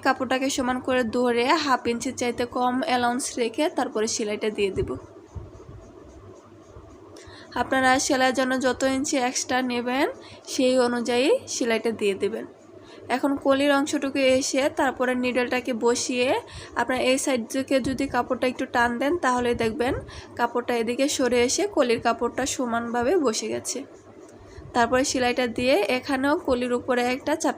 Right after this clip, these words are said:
সেলাই দিয়ে দেবেন। আর এখানে হায়ের অংশে আপনারা একটু ডাবল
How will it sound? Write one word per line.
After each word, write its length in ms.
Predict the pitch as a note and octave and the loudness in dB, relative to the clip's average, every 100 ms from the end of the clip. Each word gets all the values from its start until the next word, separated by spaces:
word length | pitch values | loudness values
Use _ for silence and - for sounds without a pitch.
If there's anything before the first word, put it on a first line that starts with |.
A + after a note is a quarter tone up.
| - | -2
সেলাই 240 | G#3+ G#3 G#3 | -2 -2 -2
দিয়ে 140 | G#3+ G#3 | -4 -2
দেবেন। 220 | G3+ C4+ D4+ - - - - - - - - - - - - - | -4 -6 -10 -18 -20 -20 -20 -20 -20 -20 -20 -20 -18 -18 -10 0
আর 80 | B3+ B3+ | 2 4
এখানে 260 | C#4 D#4 C#4 D4 | 2 2 2 2
হায়ের 240 | C4+ C4 C4 | 4 4 2
অংশে 200 | C#4 D4 C4 | 0 0 0
আপনারা 240 | C4 B3+ C4 | 0 0 0
একটু 140 | D4 C4 | 0 2
ডাবল 200 | A#3+ B3 | 2 2